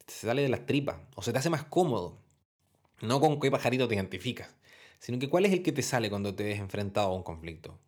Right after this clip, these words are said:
O cuál es el que te sale cuando te ves enfrentado a un conflicto familiar, y a veces los conflictos laborales los abordas de forma distinta que los conflictos familiares.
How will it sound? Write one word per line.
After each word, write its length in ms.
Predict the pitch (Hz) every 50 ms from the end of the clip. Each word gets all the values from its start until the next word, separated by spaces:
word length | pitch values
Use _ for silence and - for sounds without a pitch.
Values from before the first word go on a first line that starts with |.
| _ _ _ - -
O 100 | - 104
cuál 140 | 95 123 139 151
es 60 | 147
el 60 | 143
que 100 | 143 143
te 60 | 143 -
sale 160 | - 135 143
cuando 180 | 139 120 113
te 60 | 110 113
ves 80 | 117
enfrentado 340 | 120 110 - 113 107 - 113
a 20 |
un 60 | 117 110
conflicto 340 | - 104 - 110 - -
familiar, 460 | - - 92 92 95 113 127 139 135 120
y 80 | 110
a 20 | 107
veces 140 | 107 107
los 100 | 110 104
conflictos 400 | 107 - 98 - - 101 - 107
laborales 360 | 101 95 95 - 87 101 113 113
los 120 | 110 98
abordas 320 | 95 98 104 107 104 101
de 60 | 98 95
forma 240 | 101 95 95 92
distinta 420 | 87 92 - - 160 160 151 156 117
que 80 | 107
los 100 | 98 95
conflictos 380 | - - 101 - 95 92 - -
familiares. 480 | - 90 90 90 87 92 92 - 104